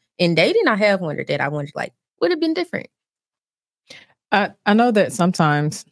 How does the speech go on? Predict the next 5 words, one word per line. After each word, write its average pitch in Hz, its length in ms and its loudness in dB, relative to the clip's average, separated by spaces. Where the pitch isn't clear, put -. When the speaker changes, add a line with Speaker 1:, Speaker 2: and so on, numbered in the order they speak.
Speaker 2:
uh, 143 260 0
because 175 260 0
even 233 260 2
if 202 160 0
it's, 165 380 -4